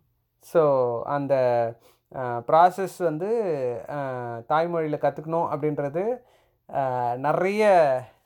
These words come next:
இடத்துல வந்து, நிறைய கண்ட்ரீஸ்ல வந்து இம்ப்ளிமெண்ட் பண்ணும்போது அது சக்ஸஸ்ஃபுல்லா இருக்கு. இந்தியாவை பொறுத்த வரைக்கும் பெரிய ஸ்கேல்ல அது நடக்கலையே தவிர,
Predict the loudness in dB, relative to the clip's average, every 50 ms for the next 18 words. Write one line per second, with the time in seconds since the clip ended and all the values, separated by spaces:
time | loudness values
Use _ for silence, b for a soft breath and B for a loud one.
0 | -12 -4 -2 0 0 0 -2 0 0 2 2 0 0 -4 -4 -4 -2 0 0 0
1 | 0 0 0 0 0 0 2 0 0 0 -2 -4 -4 -2 0 2 2 2 2 0
2 | 0 2 2 2 0 0 -4 -4 -2 -2 -2 0 0 2 2 2 2 2 2 2
3 | 2 4 4 2 0 -2 -4 -8 -4 0 2 2 2 2 -2 -4 -6 -6 b b
4 | b b b b b -6 2 4 6 6 6 6 4 0 0 0 -2 0 0 -4
5 | -6 -4 -4 -4 -4 -2 0 0 0 0 0 -2 -4 -2 0 2 4 4 2 2
6 | 0 -2 -2 -2 -2 -2 -4 -2 0 2 2 2 4 4 2 2 0 -2